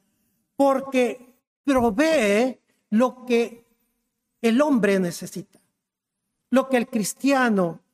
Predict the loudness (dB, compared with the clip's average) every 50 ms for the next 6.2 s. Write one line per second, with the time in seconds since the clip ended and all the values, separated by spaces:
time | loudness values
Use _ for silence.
0 | _ _ -4 -4 -2 -2 -4 -8 -8 -10 -12 -12 -14 -20 -20 _ _ _ _ _
1 | -4 -4 -4 -4 -4 -2 0 0 0 0 0 0 0 0 0 -2 -2 -2 -4 -4
2 | -10 -18 -20 -20 -20 _ -2 0 0 2 2 0 -2 -2 -2 -2 0 0 0 0
3 | 0 0 0 2 2 0 -2 -8 -14 _ _ _ _ _ -4 -4 -4 -2 -2 0
4 | 0 2 2 2 2 2 2 2 2 2 2 0 -2 -4 -2 -2 -2 -2 -2 -4
5 | -10 -10 -4 -2 0 0 0 -2 -4 -6 -4 -2 0 2 2 2 2 2 2 2
6 | 0 0 -4 -8